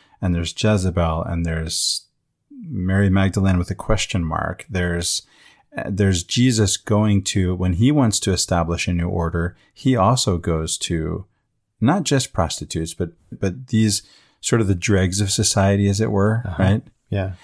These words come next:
Speaker 1: The people who are actually going to be open to receiving him. And so that's where I saw her as open to receiving them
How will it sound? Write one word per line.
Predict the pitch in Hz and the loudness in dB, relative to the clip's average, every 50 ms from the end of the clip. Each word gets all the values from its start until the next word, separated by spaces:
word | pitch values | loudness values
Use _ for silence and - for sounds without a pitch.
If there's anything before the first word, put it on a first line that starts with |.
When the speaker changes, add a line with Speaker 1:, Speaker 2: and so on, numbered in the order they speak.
| - _ _ _ | -20 _ _ _
Speaker 1:
The | 110 101 | -4 0
people | 113 123 120 - 127 107 | 2 0 2 4 4 4
who | 110 | 6
are | 117 107 | 6 6
actually | 101 95 98 - 110 104 | 6 4 2 0 0 0
going | 92 104 101 101 87 | 2 2 2 2 2
to | 87 | 0
be | 87 92 - - | -2 -2 -4 0
open | 104 104 110 110 - 107 98 92 87 | 0 2 2 2 2 2 2 2 0
to | - - 90 | 0 -2 -4
receiving | 87 80 - - - 110 110 110 113 98 80 67 | -4 -2 -4 -2 0 0 2 2 2 0 0 -2
him. | 82 73 - - 101 - _ _ _ _ | -6 -8 -8 -10 -10 -12 _ _ _ _
And | - 101 98 | -2 0 2
so | - 107 92 | 2 2 2
that's | 110 117 123 - - | 4 2 2 2 0
where | 117 104 95 | 0 2 2
I | 92 92 | 2 2
saw | - - - 90 85 85 82 78 - - - | 0 0 0 0 0 0 -2 -4 -4 -6 -6
her | - 95 85 82 80 | -4 -2 -2 0 -2
as | 85 85 - - - _ _ _ _ _ _ - | -2 -4 -6 -8 -10 _ _ _ _ _ _ 0
open | 104 98 - - 92 85 | 0 0 2 0 0 0
to | - - 85 | 0 -2 -4
receiving | 82 80 - - - 95 92 87 85 82 80 76 | -4 -2 -2 -2 -2 0 0 0 0 -2 -2 -2
them | 73 71 76 82 76 85 | -2 -2 -2 -4 -4 -6